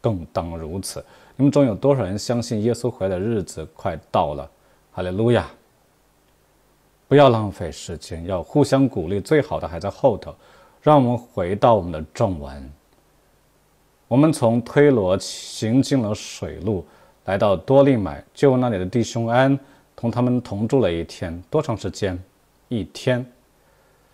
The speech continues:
保罗，来吧，给自己放个假，到处走走，看看风景，给我们发一张自拍照。但保罗不是这样的，每一天都是珍贵的，每一天都在执行使命。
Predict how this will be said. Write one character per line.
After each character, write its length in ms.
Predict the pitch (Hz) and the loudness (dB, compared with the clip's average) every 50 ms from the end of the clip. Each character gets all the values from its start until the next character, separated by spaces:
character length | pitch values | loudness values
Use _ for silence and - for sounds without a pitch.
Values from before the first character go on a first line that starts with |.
| _ _ _ _ _ | _ _ _ _ _
保 180 | - 117 117 123 | 2 4 6 6
罗， 220 | 135 143 151 151 | 8 8 8 8
来 320 | 143 131 127 123 131 151 160 | 8 8 8 8 8 6 6
吧， 160 | 175 147 131 - - - _ _ _ _ _ _ _ | 6 4 2 0 -8 -12 _ _ _ _ _ _ _
给 160 | _ - 92 | _ -12 -10
自 100 | 95 120 | -8 -4
己 100 | 127 131 | -4 -4
放 200 | 120 - 143 131 | -2 0 0 0
个 100 | 120 120 | 0 0
假， 200 | 120 - 165 120 101 - - _ _ _ _ _ _ _ _ _ _ _ _ _ _ _ - | 0 2 2 2 0 -2 -12 _ _ _ _ _ _ _ _ _ _ _ _ _ _ _ 2
到 160 | 151 135 135 | 4 4 4
处 180 | - - 135 113 | 4 4 2 2
走 320 | - - 98 92 107 123 | 0 0 0 0 0 0
走， 160 | - 113 95 | 0 -2 -4
看 180 | 90 - - 117 | -4 -6 -6 -6
看 160 | - 117 104 | -4 -4 -4
风 320 | 95 - - 147 160 165 | 0 2 4 4 4 4
景， 240 | 147 - 101 85 82 - | 2 0 -2 -6 -6 -6
给 120 | - 110 | -4 -2
我 80 | 110 107 | -2 -2
们 140 | 104 107 107 | -2 -4 -4
发 260 | - - 104 101 107 | -2 -2 0 0 0
一 120 | 107 107 | 0 -2
张 300 | 98 113 104 104 107 104 95 | -2 -4 -4 -4 -6 -6 -8
自 220 | - - - 123 120 | -12 -8 -6 -6 -4
拍 180 | - 123 123 | -2 -2 0
照。 260 | 117 156 139 92 - - - _ _ _ _ | 4 4 4 4 2 -4 -20 _ _ _ _
但 120 | - 98 92 | -14 -14 -12
保 180 | - - 76 73 | -10 -8 -8 -8
罗 140 | 76 87 92 | -6 -8 -8
不 160 | - - 92 | -10 -12 -12
是 120 | - 123 | -10 -8
这 120 | 113 - 107 | -6 -6 -6
样 180 | 87 73 71 71 | -6 -6 -10 -16
的， 60 | - _ _ _ _ _ _ _ _ _ _ _ _ _ | -18 _ _ _ _ _ _ _ _ _ _ _ _ _
每 220 | 92 85 78 73 | -10 -10 -10 -8
一 180 | 80 98 120 131 | -6 -4 -4 -4
天 320 | 127 - - 117 95 92 | -4 -6 -6 -4 -4 -4
都 160 | 82 87 82 | -6 -8 -8
是 140 | 80 - 85 | -10 -10 -14
珍 280 | 78 - 85 85 85 85 | -14 -12 -12 -12 -12 -10
贵 140 | - 90 | -8 -8
的， 100 | 82 78 | -8 -10
每 220 | 76 78 76 80 101 | -10 -12 -10 -10 -8
一 20 | |
天 200 | 104 107 117 113 110 | -6 -4 -4 -2 -2
都 100 | 113 113 | -2 0
在 120 | 113 113 | 0 -2
执 180 | 87 - 110 107 | -2 -4 -6 -6
行 200 | - 113 107 113 | -6 -6 -8 -8
使 300 | - - - - - 85 | -10 -12 -14 -12 -12 -12
命。 280 | 76 80 90 87 78 | -12 -10 -10 -10 -12